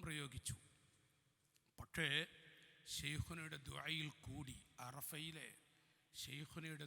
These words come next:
ദുആ നമ്മളാരും പറയേണ്ടതില്ല. ആ ദുആയിൽ കൂടിയപ്പോൾ ഈ സാധു മനുഷ്യൻ ചെന്നു, ഷെയ്ഖുനാൻ്റെ ചാരത്ത് ചെന്നിട്ട്, "ഉസ്താദെ, ഞാനൊരു വിവരമില്ലാത്ത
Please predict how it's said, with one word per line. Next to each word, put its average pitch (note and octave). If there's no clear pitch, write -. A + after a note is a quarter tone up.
ദുആ C3+
നമ്മളാരും D#3
പറയേണ്ടതില്ല. C#3+
ആ B2
ദുആയിൽ C#3+
കൂടിയപ്പോൾ C#3
ഈ -
സാധു C3+
മനുഷ്യൻ B2
ചെന്നു, C3+
ഷെയ്ഖുനാൻ്റെ D#3+
ചാരത്ത് D3+
ചെന്നിട്ട്, C#3
"ഉസ്താദെ, C#3+
ഞാനൊരു D3
വിവരമില്ലാത്ത C3